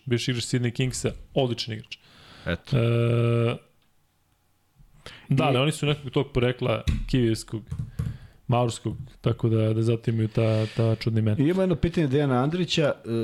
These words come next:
Speaker 2: Zvezda ima toliko igrača na poziciji pet, jedino Mitrović igra leđima koji nije centar. Da li mislimo da će Ivanović malo ograničiti te šutove s polja i više da igraju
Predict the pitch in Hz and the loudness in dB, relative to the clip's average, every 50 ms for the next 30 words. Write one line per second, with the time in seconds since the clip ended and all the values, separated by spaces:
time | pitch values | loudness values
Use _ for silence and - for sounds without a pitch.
0 | 110 113 113 104 101 127 139 127 143 147 143 123 - 117 123 147 135 143 127 110 | 0 0 0 2 2 2 2 2 2 0 0 0 0 0 0 0 0 0 2 2
1 | 107 123 123 - 127 113 - - 120 131 120 - - 107 - - 147 139 - 131 | 2 2 0 0 0 0 2 2 2 0 0 0 -2 -2 0 0 0 0 0 0
2 | 131 131 123 117 117 131 123 123 113 101 - - 127 113 110 101 107 113 123 135 | 0 2 2 2 2 0 0 -2 -2 -2 0 0 0 2 2 2 2 2 0 0
3 | 123 104 - - 104 107 113 107 92 - 101 98 87 - 85 85 78 87 104 120 | 0 0 0 0 2 2 2 2 0 0 0 0 0 -2 -4 -4 -4 -2 -2 0
4 | 123 113 104 110 127 120 - - 123 104 95 87 87 107 117 - - 104 95 92 | 0 2 2 2 0 0 -2 -2 -2 -2 -2 -2 -2 -2 -2 -2 -2 -2 0 0
5 | 98 117 120 117 104 85 - - 92 101 113 110 101 90 92 92 101 113 110 - | 0 0 0 0 0 -2 -2 -2 0 0 0 0 0 0 0 0 0 0 -2 -4
6 | - - - - 107 98 - 104 - - 107 95 85 - - - 101 117 117 113 | -8 -8 -4 -2 -2 -2 -2 -4 -4 -2 -2 -2 -2 -2 -2 -2 -2 0 0 -2
7 | 113 - - 92 87 95 101 98 - 98 87 92 98 101 101 101 98 90 | -2 -2 -4 -4 -6 -4 -4 -4 -4 -4 -2 -2 -2 -2 0 -2 -2 -4